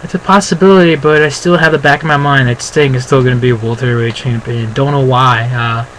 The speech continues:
I'm not gonna blame Vince Russo because I don't know if it's really Vince Russo's booking in that situation. If it is, didn't you learn anything from W C W? W W E just came out the Nitro D V D, which I plan on getting.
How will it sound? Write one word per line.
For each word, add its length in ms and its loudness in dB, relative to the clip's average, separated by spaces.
I'm 80 -6
not 100 0
gonna 120 4
blame 220 4
Vince 240 2
Russo 380 2
because 320 0
I 80 0
don't 80 0
know 100 0
if 140 -4
it's 140 -6
really 240 2
Vince 340 -4
Russo's 300 -2
booking 320 -2
in 140 -2
that 260 -6
situation. 600 -8
If 80 -10
it 60 2
is, 560 2
didn't 180 4
you 140 8
learn 260 4
anything 320 2
from 160 0
W 240 2
C 180 -4
W? 400 2
W 300 2
W 120 6
E 100 4
just 140 -4
came 180 0
out 120 0
the 80 -2
Nitro 400 -2
D 140 -2
V 80 -6
D, 60 -4
which 200 -6
I 80 -4
plan 360 -6
on 120 -6
getting. 260 -10